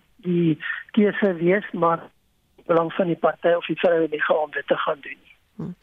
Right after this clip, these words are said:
Speaker 2: In ander nuus het president Ramaphosa ook A N C-lede in Mpumalanga gewaarsku om op party sake te fokus, dit na afloop van die provinsiale leierskapsverkiesing die afgelope naweek. Jou indrukke van gebeure daar?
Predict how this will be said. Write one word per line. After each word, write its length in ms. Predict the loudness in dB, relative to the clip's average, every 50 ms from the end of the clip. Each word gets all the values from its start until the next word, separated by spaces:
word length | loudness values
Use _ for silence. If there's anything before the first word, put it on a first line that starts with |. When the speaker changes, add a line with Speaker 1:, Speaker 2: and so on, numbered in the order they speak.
| -20 -20 -20 -18 -18 -20 -10 -6
Speaker 2:
In 120 | -2 0 2
ander 240 | 4 4 6 6
nuus 200 | 6 4 4 4
het 100 | 2 0
president 460 | 0 0 0 0 2 2 2 4 4 4
Ramaphosa 580 | 4 4 4 4 4 4 4 4 4 4 2
ook 240 | 4 2 2 2 2
A 140 | 4 4 4
N 60 | 4
C-lede 500 | 4 4 2 2 2 4 4 4 4 4
in 100 | 4 4 4
Mpumalanga 580 | 4 4 2 2 4 4 4 2 2 2 0
gewaarsku 600 | 0 -2 -2 -2 0 0 0 0 -2 -2 0 0 2
om 120 | 2 2
op 100 | 0 0
party 340 | -2 -4 -4 -2 -2 -2 -2
sake 440 | -2 0 0 0 0 0 -2 -4 -6
te 100 | -8 -10
fokus, 560 | -6 0 2 2 2 2 2 0 0 2 2
dit 220 | 2 0 2 2
na 160 | 2 2 2 2
afloop 360 | 2 0 0 0 -2 -2 -2
van 140 | 0 2 2
die 80 | 2
provinsiale 600 | 2 0 0 0 0 0 2 2 2 2 2 2
leierskapsverkiesing 1120 | 2 2 0 0 0 -2 -2 -2 -4 -4 -4 -6 -8 -6 -2 -2 -2 0 2 2 2 2 2
die 100 | 2 0
afgelope 300 | 0 -2 -2 -2 2 2
naweek. 680 | 4 4 4 4 2 2 2 0 -2 -8 -18 -18 -6 0
Jou 240 | 2 4 6 4 4 6
indrukke 460 | 6 6 6 6 4 2 2 2 2 2
van 200 | 2 0 0 0
gebeure 420 | 0 0 0 2 2 2 0 0
daar? 280 | -2 -2 -4 -4 -8